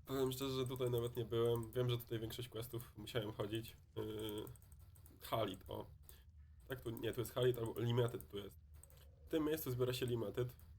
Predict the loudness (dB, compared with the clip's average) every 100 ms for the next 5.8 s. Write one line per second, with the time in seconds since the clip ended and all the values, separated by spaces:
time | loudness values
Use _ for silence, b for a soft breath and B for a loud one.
0 | -18 -12 -2 2 2 0 -6 -6 -4 -4
1 | -8 -12 -18 -20 -18 -18 -14 -4 0 0
2 | -2 -4 -4 -6 -6 -4 -6 -8 -12 -18
3 | -20 -20 -20 -8 -4 -4 -2 2 4 6
4 | 4 4 2 0 -2 -10 -20 -20 -8 -2
5 | 0 0 -4 -2 2 2 2 -6